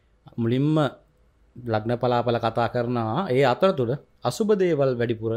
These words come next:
අපි කතා කරනවා. මොකද සුබ දේවල් කොහොමද සුබයි? අසුබ දේවල් හැබැයි කලින් දැනගත්තොත් අපිට ඒවා වෙනස් කරගන්න පුළුවන්. අර හදිස්සියේ අපි කියමු උදාහරණයක් ගත්තොත්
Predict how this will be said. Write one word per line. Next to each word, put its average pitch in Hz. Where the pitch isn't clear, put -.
අපි 110
කතා 107
කරනවා. 104
මොකද 110
සුබ 117
දේවල් 135
කොහොමද 139
සුබයි? 110
අසුබ 147
දේවල් 160
හැබැයි 165
කලින් 147
දැනගත්තොත් 151
අපිට 151
ඒවා 139
වෙනස් 135
කරගන්න 156
පුළුවන්. 151
අර 110
හදිස්සියේ 107
අපි 104
කියමු 95
උදාහරණයක් 120
ගත්තොත් 151